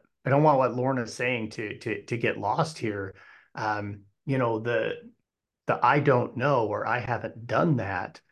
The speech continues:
has been so amplified in the last couple of years. And, you know, I remember as we were just starting to make our way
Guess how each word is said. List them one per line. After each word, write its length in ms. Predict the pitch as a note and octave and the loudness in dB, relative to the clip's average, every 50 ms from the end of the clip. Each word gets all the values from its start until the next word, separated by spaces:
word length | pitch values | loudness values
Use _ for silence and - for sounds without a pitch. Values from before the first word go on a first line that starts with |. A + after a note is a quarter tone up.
| _ _ _ _ _ _ _ _ _ | _ _ _ _ _ _ _ _ _
has 180 | - C#3+ B2+ - | 0 0 0 2
been 240 | - C#3+ B2 A2+ | 2 2 2 2
so 580 | G#2+ - - - - - E3+ E3 D#3+ D#3 C3+ - | -2 -6 -10 -10 -4 2 4 6 6 6 4 2
amplified 600 | - C3 C#3+ D#3 D3+ C#3+ A2+ - - A#2 G#2+ G#2 | 2 0 0 2 0 0 -2 0 0 -2 -2 -2
in 120 | G#2+ G#2 G#2 | -4 -6 -6
the 60 | G2+ | -6
last 260 | G2+ G#2 G#2 G2+ - - | -4 -4 -4 -4 -6 -8
couple 240 | - - - G2+ | -10 -8 -6 -6
of 80 | - G#2 | -6 -2
years. 440 | A2 B2+ D#3 D#3 A2 - - - - | -2 0 0 0 0 -2 -4 -8 -8
And, 160 | A2 G#2+ - - - - - _ | -10 -10 -12 -16 -20 -20 -10 _
you 40 | - | 2
know, 60 | B2+ C3 | 4 4
I 60 | B2+ | 4
remember 360 | A#2 A2+ B2 D#3+ D#3+ D#3+ B2+ | 4 4 4 4 4 2 0
as 200 | G#2+ A#2+ A#2 - | 0 -2 -4 -4
we 100 | C3 A#2+ A#2 | -6 -6 -4
were 120 | G#2 G#2+ | -6 -8
just 460 | G2+ G2 - B2 B2 C3 C3+ C3 - | -8 -6 -4 0 0 2 2 0 -2
starting 320 | - - A#2 A#2 A2 A2 G#2 | -2 -2 0 0 0 -4 -6
to 120 | - G#2 | -8 -8
make 340 | G#2 G#2 A2 A2 A2 A2 A2+ | -4 -2 -2 -2 -2 -2 -2
our 180 | G#2 G2+ G2 F#2+ | -4 -4 -4 -4
way 600 | G2+ G#2 A2+ A2+ A2 G2+ G2+ G2 G2+ G#2 - - | -2 0 2 2 2 2 0 0 -2 -6 -10 -14